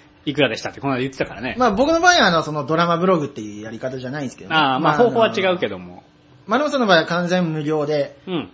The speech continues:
Speaker 2: やりたいってダダをこねたんで、
Speaker 1: そうですね。
Speaker 2: その、ただでできる方法を
Speaker 1: はい、はい。
Speaker 2: やらせたんですけど、まあ、僕の場合はある程度投資とかしてるんで、
Speaker 1: はい、はい。
Speaker 2: 全然やり方は違ってくるんですけど、
Speaker 1: うん。
Speaker 2: えー、先月かな？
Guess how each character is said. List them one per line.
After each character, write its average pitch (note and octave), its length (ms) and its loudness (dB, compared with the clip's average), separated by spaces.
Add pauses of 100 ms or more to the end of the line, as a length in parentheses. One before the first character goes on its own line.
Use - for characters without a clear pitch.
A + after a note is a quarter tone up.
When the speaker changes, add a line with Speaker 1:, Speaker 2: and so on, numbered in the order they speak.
Speaker 2:
や C#3+ 120 -4
り C3+ 80 -6
た D#3 80 -2
い - 40 -2
っ - 20 -14
て B2+ 100 -6
ダ C#3+ 140 -2
ダ C3+ 120 -2
を A2+ 60 -6
こ B2 100 -12
ね A#2+ 120 -8
た A2 100 -8
ん G2 100 -12
で、 G2+ 300 -12
Speaker 1:
そ D3+ 140 0
う - 40 -2
で - 80 -16
す - 80 -18
ね。 C3+ 120 -6
Speaker 2:
そ B2+ 160 -8
の、 G2+ 1000 -10 (100)
た D#3+ 100 -4
だ C3+ 140 -4
で A#2 60 -8
で A2+ 80 -10
き B2 140 -10
る G2+ 200 -10
方 A2+ 200 -8
法 G#2+ 120 -12
を G2 360 -12
Speaker 1:
は A#2+ 180 -6
い、 - 40 -14
は F#2 80 -12
い。 - 20 -14
Speaker 2:
や A2+ 80 -14
ら A2 100 -12
せ A2 100 -18
た G#2+ 120 -14
ん G2 40 -16
で F2+ 40 -20
す F2 80 -20
け G2+ 60 -20
ど、 G2+ 200 -18
ま A#3+ 140 -2
あ、 - 20 2
僕 A#3 160 -2
の C4 80 0
場 C#4 100 2
合 C4+ 60 0
は A3+ 80 2
あ - 40 2
る G3+ 80 -2
程 D3 100 -4
度 B2+ 60 -12
投 D3+ 200 -4
資 - 140 -12
と - 60 -8
か F#2+ 120 -14
し - 80 -20
て B2+ 80 -10
る G2 100 -14
ん F2 100 -20
で、 F#2+ 260 -18
Speaker 1:
は A#2+ 100 -6
い、 G2 40 -6
は - 20 -12
い。 F2+ 140 -18 (200)
Speaker 2:
全 C#3 160 -10
然 C#3 120 -8
や C3+ 100 -4
り C#3+ 80 -8
方 C#3+ 200 -6
は C#3 60 -2
違 C3 200 -10
っ A#2 40 -8
て - 80 -20
く C#3+ 100 -12
る A#2+ 60 -8
ん A2 40 -10
で G#2 40 -16
す - 80 -20
け G#2+ 60 -18
ど、 G#2+ 200 -12
Speaker 1:
う C#3 40 -10
ん。 A2 160 -10 (340)
Speaker 2:
え A2+ 640 -10
ー、 - 20 -16
先 C#4 240 -8
月 - 220 -8
か F#2 80 -16
な？ A#2+ 220 -12